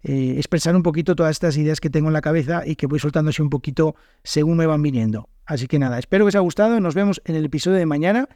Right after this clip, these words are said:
Recordad darle cinco estrellitas al podcast en Spotify, en Apple Podcast. Y también, pues, si queréis, eh, eh, apoyarme o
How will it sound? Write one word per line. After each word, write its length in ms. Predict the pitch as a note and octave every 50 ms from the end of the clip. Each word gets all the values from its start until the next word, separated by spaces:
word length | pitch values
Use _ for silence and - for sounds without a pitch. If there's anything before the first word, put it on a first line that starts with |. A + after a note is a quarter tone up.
| _ _ _ _
Recordad 500 | - D3 E3 C#3+ D#3+ D#3 E3 G3 G#3 F#3+ - - _ -
darle 300 | D#3 D#3 F3 F3+ E3+ C3
cinco 200 | D#3 F3+ F3 F#3
estrellitas 420 | - - D#3 D#3+ E3+ D#3+ D#3+ C3+
al 120 | C#3+ C#3+
podcast 400 | C3 D3 D3+ D3 - F#3+ F#3+ D#3
en 60 | D#3 D3
Spotify, 600 | C#3 - - D3+ C3+ D3 - E3 E3+ F#3 F#3 D#3+
en 60 | D3
Apple 200 | C#3+ C3+ C3+ C3
Podcast. 540 | - F3 G3 - - G#3 G#3 G#3 - - - _ _ _ _ - _ _
Y 200 | - F3 G3+ G#3
también, 320 | - E3+ D#3 D#3 E3 E3+
pues, 140 | E3 E3 C#3+
si 80 | D3+ D3
queréis, 360 | D3 D#3 D#3+ D3+ C#3 - C#3 -
eh, 400 | D3 C#3+ C3+ B2+ B2 B2 C3 B2 - _ _ - D#3
eh, 240 | D3+ C#3+ B2+ B2 A#2+
apoyarme 600 | C3 D3 C3 C#3+ D3 D3 D#3 D#3+ D#3 D3+ C#3+ B2+ A#2
o 400 | B2 B2+ B2+ B2+ B2 A#2+ A#2+ A#2